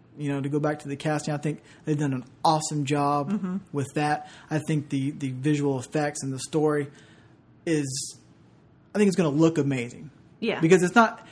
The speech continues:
Speaker 1: it's not gonna take place in, like, you know, New York City or L A or something like that. It's, it's gonna be in Wakanda. It's, I think it's gonna be something completely different than we've, we've seen, than we've seen before.
Speaker 2: Right. And just the small bit that you saw in Civil War,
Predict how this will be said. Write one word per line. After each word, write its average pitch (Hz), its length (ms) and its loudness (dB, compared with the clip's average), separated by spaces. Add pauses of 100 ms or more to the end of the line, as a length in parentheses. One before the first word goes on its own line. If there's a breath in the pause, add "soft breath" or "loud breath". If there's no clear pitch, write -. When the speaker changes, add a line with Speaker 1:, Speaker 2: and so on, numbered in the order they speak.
Speaker 1:
it's 196 140 2
not 269 120 2
gonna 180 280 2
take 160 320 0
place 151 360 2
in, 143 180 0
like, 139 200 -6
you 151 120 -6
know, 135 60 -4
New 151 220 4
York 139 380 2
City 135 520 -2
or 127 280 -6 (100)
L 147 240 -2
A 143 120 -4
or 139 60 -4
something 139 300 -4
like 135 140 -8
that. 170 260 0
It's, 160 180 -6 (200 loud breath)
it's 160 100 -4
gonna 180 180 2
be 160 140 6
in 143 160 0
Wakanda. 147 560 -2 (300 loud breath)
It's, 156 320 -2
I 165 80 -6
think 160 180 0
it's 156 80 -6
gonna 165 140 -2
be 147 80 0
something 151 340 0
completely 160 460 2
different 151 340 2
than 139 160 -2
we've, 131 220 -4 (140)
we've 139 200 -2
seen, 139 420 -2 (320)
than 147 120 0
we've 135 160 -2
seen 151 180 2
before. 123 380 -4 (180)
Speaker 2:
Right. 208 300 0
And 233 160 -2
just 349 280 -4
the 196 140 2
small 220 340 0
bit 196 240 -2
that 151 120 0
you 180 100 0
saw 185 280 0
in 170 100 -2
Civil 180 300 -2
War, 202 420 2